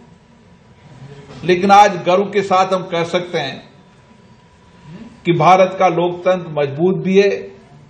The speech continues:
सशक्त भी है और इसको लगातार हमने और सशक्त, मजबूत करने का प्रयास किया है। इसमें विशेष रूप से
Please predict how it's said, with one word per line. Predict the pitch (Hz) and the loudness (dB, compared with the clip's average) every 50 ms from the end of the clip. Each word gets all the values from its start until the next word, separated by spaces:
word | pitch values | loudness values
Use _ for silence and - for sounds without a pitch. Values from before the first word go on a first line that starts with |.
| _ _ _ _ _ _ - | _ _ _ _ _ _ -20
सशक्त | - - - 165 160 165 - 165 - - - | -10 -4 -2 -2 -2 -2 -4 -8 -8 -8 -10
भी | 160 131 117 | -10 -10 -10
है | 101 - - - - - _ _ - - - - - - - - - - 381 392 392 392 392 392 - - - - - - - 415 440 - - - - - - - - - - - - | -12 -14 -16 -20 -20 -20 _ _ -20 -20 -20 -20 -20 -20 -20 -20 -20 -20 -20 -20 -20 -20 -20 -20 -20 -20 -20 -20 -20 -20 -20 -20 -20 -20 -20 -20 -20 -20 -20 -20 -20 -20 -20 -8 0
और | - 214 214 | 2 2 2
इसको | 208 208 - 233 226 | 2 0 0 0 2
लगातार | 214 196 185 185 196 202 196 196 208 208 208 | 4 4 4 4 4 4 4 2 2 2 2
हमने | 202 202 196 196 202 208 190 - - 190 | 2 2 0 0 -2 -2 -4 -4 -2 -2
और | 196 202 202 196 | 0 0 0 0
सशक्त, | - 190 180 180 - 208 190 170 | 0 -2 -2 -2 -2 -4 -6 -6
मजबूत | 175 170 165 165 147 - 185 196 196 196 | -4 -4 -2 -2 0 0 0 0 0 -2
करने | 185 180 175 180 185 180 | -2 -4 -2 -2 -4 0
का | 180 175 | 0 0
प्रयास | 170 - 165 170 175 175 185 170 - - | 0 0 0 0 2 2 2 2 0 -4
किया | - 180 180 175 | -4 -2 0 0
है। | 175 175 - - - - - _ _ _ _ _ _ _ _ _ _ - - - - - - - - - _ - - - - - - - - - - - - - - - - - - - | 0 -2 -6 -10 -18 -20 -20 _ _ _ _ _ _ _ _ _ _ -20 -20 -20 -20 -20 -20 -20 -20 -20 _ -20 -20 -20 -20 -20 -20 -20 -20 -20 -20 -20 -20 -20 -20 -20 -20 -20 -16 -14
इसमें | 151 - - 196 190 185 | -12 -4 0 0 0 2
विशेष | 165 165 - - 196 196 196 196 190 | 0 -2 0 4 6 6 6 4 2
रूप | 185 185 - | -2 -6 -6
से | - - 170 | -6 -6 -4